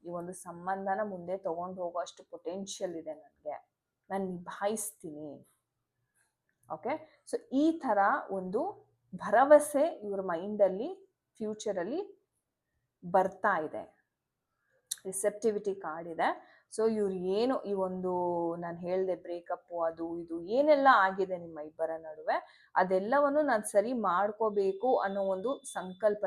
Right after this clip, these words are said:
ದೃಢ ಸಂಕಲ್ಪ ಅಂತಕ್ಕಂಥದ್ದು ಇವ್ರಿಗೆ ಬರ್ತಾ ಇದೆ. See, ಇಷ್ಟು ದಿವಸ ಬಹುಶಃ ಅವ್ರಿಗೆ ಸೀರಿಯಸ್ ಆಗಿರ್ಲಿಲ್ಲ, ಅಥವಾ ಸುಮ್ನೆ ಟೈಮ್ ಪಾಸ್ ಮಾಡೋ ತರ, ಆ, ಹೋಗ್ತಾ ಇದ್ರು, ನೋಡೋಣ ಫ್ಯೂಚರ್ ಅಲ್ಲಿ ಮಾಡೋಣ ಅಂತ. But ಇವಾಗ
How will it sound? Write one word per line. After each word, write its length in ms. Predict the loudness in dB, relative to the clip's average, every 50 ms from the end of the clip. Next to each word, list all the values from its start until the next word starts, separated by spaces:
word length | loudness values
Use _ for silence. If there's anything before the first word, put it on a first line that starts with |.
| -6 -6 -4
ದೃಢ 120 | -2 -2
ಸಂಕಲ್ಪ 640 | -2 -2 -6 -10 -12 -8 -4 -2 -2 -2 -2 -2 -2
ಅಂತಕ್ಕಂಥದ್ದು 640 | -4 -4 -6 -10 -12 -10 -12 -10 -10 -10 -10 -8 -8
ಇವ್ರಿಗೆ 340 | -8 -8 -8 -6 -4 -4 -4
ಬರ್ತಾ 540 | -4 -6 -8 -12 -12 _ _ -14 -12 -12 -12
ಇದೆ. 340 | -12 -14 -14 -14 _ _ _ _ _ _ _ _ -20 -20 _ _ _
See, 180 | -2 0 2 2
ಇಷ್ಟು 260 | 0 -2 -2 -2 -2
ದಿವಸ 200 | -2 2 4 4 4 6
ಬಹುಶಃ 480 | 6 6 4 4 2 0 0 2 4
ಅವ್ರಿಗೆ 520 | 4 4 2 2 0 0 2 2 2 0 -2
ಸೀರಿಯಸ್ 480 | -2 -4 -6 -2 -2 -2 -2 0 0
ಆಗಿರ್ಲಿಲ್ಲ, 580 | 0 0 0 -2 -4 -4 -2 0 0 0 2 2 2
ಅಥವಾ 260 | 2 2 4 4 2 2 2 -4 -16 _
ಸುಮ್ನೆ 300 | -8 -6 -4 -2 -2 -2
ಟೈಮ್ 360 | 0 0 0 0 -2 -2 2
ಪಾಸ್ 260 | 2 2 2 2 -2
ಮಾಡೋ 280 | -2 -2 0 2 2 0
ತರ, 200 | 0 0 0 2 4 4 4 2 0 -6 _ _ _ _ -6 -4
ಆ, 100 | -4 -2
ಹೋಗ್ತಾ 480 | 0 0 0 0 0 -2 -2 0 0 0
ಇದ್ರು, 380 | 0 -2 -4 -4 -4 -4 -2
ನೋಡೋಣ 400 | 0 2 2 2 2 2 0 0 -2 -4 -4 -6 -8
ಫ್ಯೂಚರ್ 380 | -8 -8 -6 -4 -4 -2 -2
ಅಲ್ಲಿ 220 | -4 -6 -6 -8 -6
ಮಾಡೋಣ 360 | -4 -4 -2 -2 -2 -4 -4 -6
ಅಂತ. 140 | -6 -6
But 240 | -6 -6 -6 -6 -8
ಇವಾಗ 300 | -4 -2 -2 0 0 0